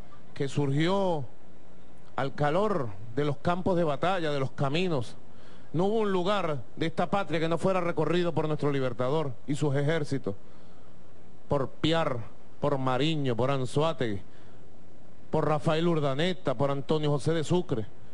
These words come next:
No hay un lugar, un palmo de territorio que no haya pasado el ejército libertador. Y no hay un palmo de territorio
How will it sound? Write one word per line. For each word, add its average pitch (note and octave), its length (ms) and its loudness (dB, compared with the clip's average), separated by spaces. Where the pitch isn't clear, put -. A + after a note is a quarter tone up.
No D#3 60 2
hay A3 100 2
un B3 100 2
lugar, B3+ 280 2
un G#3 120 0
palmo G3 520 0
de F3 80 0
territorio F3+ 520 2
que E3 120 0
no G3+ 140 2
haya G3+ 180 0
pasado F#3+ 400 0
el E3 80 2
ejército E3 440 0
libertador. B2+ 540 0
Y F3+ 120 0
no F#3 80 0
hay G#3+ 100 0
un A3 120 0
palmo A#3 380 2
de A3+ 80 0
territorio G3 680 0